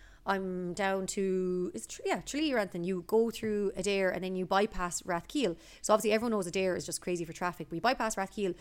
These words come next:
So I've never been into the actual town itself, so I'm excited to go in there. And,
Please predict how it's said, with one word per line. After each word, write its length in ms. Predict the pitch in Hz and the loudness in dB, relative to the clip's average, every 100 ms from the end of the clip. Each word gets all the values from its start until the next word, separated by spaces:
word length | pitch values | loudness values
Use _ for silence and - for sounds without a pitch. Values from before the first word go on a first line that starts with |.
| - - | -12 -6
So 100 | 233 | -2
I've 80 | |
never 300 | 254 294 285 - - - - | 0 0 -2 -4 -18 -20 -8
been 160 | 269 247 | -2 -2
into 280 | 208 240 226 | 0 -2 0
the 40 | |
actual 320 | 214 214 - 208 | 0 0 -4 -4
town 360 | - 208 220 | 0 0 0
itself, 420 | 208 226 277 403 - - - - | 0 4 4 2 -8 -20 -20 -8
so 640 | - 208 208 202 196 196 | 2 4 6 6 6 4
I'm 220 | 196 196 | 2 0
excited 320 | 196 - 285 269 | -2 0 0 0
to 60 | |
go 80 | 226 | -4
in 100 | 208 | -2
there. 320 | 190 190 190 190 | 0 2 0 0
And, 520 | 180 175 175 175 170 | 0 0 -2 -4 -6